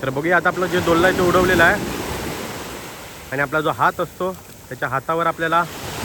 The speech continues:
बाईट घ्यावी लागते. जर बाईट दिली तर ते आपल्या हातावर समजते. तर बघूया, आता बाईट आली विशालला,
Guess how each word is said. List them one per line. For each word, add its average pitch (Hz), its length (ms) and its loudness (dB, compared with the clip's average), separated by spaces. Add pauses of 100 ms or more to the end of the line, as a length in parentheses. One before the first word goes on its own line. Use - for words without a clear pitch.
बाईट 151 220 6
घ्यावी 151 240 0
लागते. 143 300 -2 (640)
जर 139 160 0
बाईट 147 240 2
दिली 160 200 -2
तर 160 140 0
ते 165 40 0
आपल्या 156 200 0
हातावर 143 320 0 (100)
समजते. 156 400 -4 (2250)
तर 120 40 -10
बघूया, 135 200 -6
आता 139 100 -2
बाईट 135 260 0
आली 135 160 0
विशालला, 143 340 -4